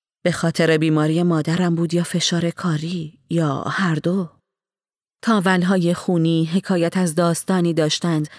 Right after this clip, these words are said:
که هنوز آمادگی گفتنش را نداشتم. دستانم در طول مصاحبه ها می‌لرزید.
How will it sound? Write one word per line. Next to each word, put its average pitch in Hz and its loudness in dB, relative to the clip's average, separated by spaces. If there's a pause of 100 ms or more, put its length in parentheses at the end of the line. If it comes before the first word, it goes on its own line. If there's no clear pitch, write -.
(160)
که 226 -2
هنوز 214 2
آمادگی 165 2
گفتنش 170 0
را 175 0
نداشتم. 175 -4 (720)
دستانم 170 2
در 165 0
طول 165 0
مصاحبه 156 2
ها 156 0
می‌لرزید. 143 -2